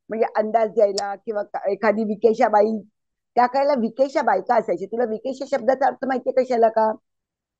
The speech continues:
हा, तर विकेशा म्हणजे जिला केस नाहीत असे. तर तुला आठवत असेल अनेक वर्षापूर्वी बालविधवा किंवा बा-, विधवा झाल्या का बाईचे केश वपन होत असे आणि तिला समाजात वावरायला परमिशन नव्हती.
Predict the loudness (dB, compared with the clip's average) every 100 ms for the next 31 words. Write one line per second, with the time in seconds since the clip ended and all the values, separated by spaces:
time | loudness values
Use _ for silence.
0 | _ _ 0 0 -2 _ -2 0 2 0
1 | 2 0 -2 -4 -6 -2 -2 0 2 2
2 | 0 -2 -2 0 0 0 -2 -8 _ -2
3 | 0 2 2 2 -2 -2 -2 2 2 4
4 | 0 -6 -6 -6 -4 -4 -2 0 -2 -4
5 | -10 _ _ -2 0 2 0 -2 0 0
6 | 0 0 0 -2 -4 -2 0 0 0 -2
7 | 0 0 -2 -8 -2 -2 0 0 0 2
8 | 2 0 -2 -6 -8 -10 -14 -20 0 0
9 | 2 2 4 6 6 6 4 6 4 6
10 | 2 2 2 0 0 -2 0 2 2 0
11 | -12